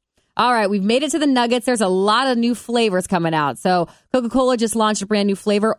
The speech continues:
orange vanilla. It's identical to a creamsicle, and that launches nationwide February twenty-fifth. And Haagen-Dazs unveils new booze and flavor, infused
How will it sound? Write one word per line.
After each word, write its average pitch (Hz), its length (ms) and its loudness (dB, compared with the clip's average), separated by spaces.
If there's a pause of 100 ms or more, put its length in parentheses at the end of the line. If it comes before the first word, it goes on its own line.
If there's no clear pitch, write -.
orange 233 540 0
vanilla. 180 580 0
It's 180 160 -2
identical 226 1000 0 (260)
to 208 160 0
a 185 60 -2
creamsicle, 208 720 0
and 180 180 2
that 202 240 2
launches 190 460 0
nationwide 180 680 0
February 202 360 0
twenty-fifth. 180 600 -2 (380)
And 190 140 0
Haagen-Dazs 240 840 0
unveils 190 400 0
new 214 300 0
booze 226 400 -4
and 196 180 -4
flavor, 202 640 -2
infused 202 560 0